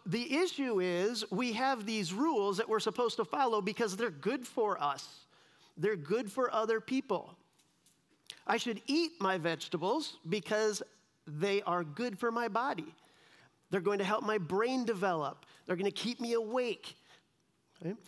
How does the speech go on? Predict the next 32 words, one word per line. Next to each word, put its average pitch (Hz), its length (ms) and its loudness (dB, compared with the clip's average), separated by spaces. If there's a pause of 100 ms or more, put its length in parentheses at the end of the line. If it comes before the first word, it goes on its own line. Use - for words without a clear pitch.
(280)
I 190 60 2
shouldn't 294 400 0
want 233 240 0
to 214 100 -2
speed 233 720 -4
through 214 400 0
a 190 120 -2
school 269 420 -2
zone 196 640 0 (480)
because 208 320 -2
I 196 120 0
don't 214 180 -2
wanna 214 180 0
hit 185 300 -4
children. 240 420 -4 (720)
I 208 100 0
shouldn't 285 520 -2 (580)
want 220 340 -2
to 220 140 -2
speed 226 380 -6
through 226 100 -2
a 214 40 -4
construction 233 680 -2
zone 202 220 2
because 208 240 0
there's 196 160 0
heavy 240 280 -2
equipment 277 520 -2
moving 180 340 2
in 180 180 0
and 170 120 0
out, 208 200 2